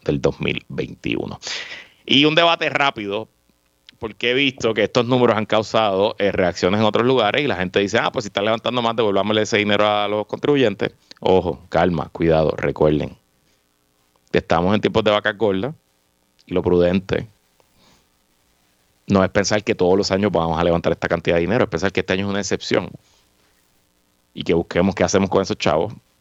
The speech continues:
ya sea cubrir necesidades imperiantes como obra permanente, hacer justicia salarial donde se puede,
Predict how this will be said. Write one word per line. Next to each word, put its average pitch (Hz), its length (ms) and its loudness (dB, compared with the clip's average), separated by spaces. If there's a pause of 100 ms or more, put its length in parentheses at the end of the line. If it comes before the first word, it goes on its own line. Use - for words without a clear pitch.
(380)
ya 80 140 -4
sea 82 500 2 (120)
cubrir 82 300 2
necesidades 90 480 2
imperiantes 90 560 0
como 78 560 -6 (760)
obra 87 260 0
permanente, 85 720 0 (1800)
hacer 82 200 -2
justicia 82 300 -2
salarial 82 380 4
donde 80 180 0
se 92 100 -2
puede, - 420 2